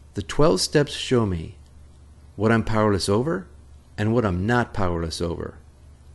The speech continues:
The twelve steps give me things to do that I'm not powerless over. The twelve steps give me hope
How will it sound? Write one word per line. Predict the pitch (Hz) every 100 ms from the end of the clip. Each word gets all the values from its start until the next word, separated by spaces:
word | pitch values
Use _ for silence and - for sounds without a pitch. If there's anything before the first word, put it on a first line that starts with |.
| - - -
The | 107
twelve | - 165 185
steps | - 170 -
give | - 139
me | 131
things | 113 - 175 190 -
to | 131
do | 104 175 208 151
that | 117
I'm | 98 98
not | 101 92 -
powerless | 110 90 87 82 98
over. | 85 80 - - - - - - - - - -
The | 101
twelve | - 175 185
steps | - 156 151
give | - 143 123
me | 131 123
hope | 127 120 95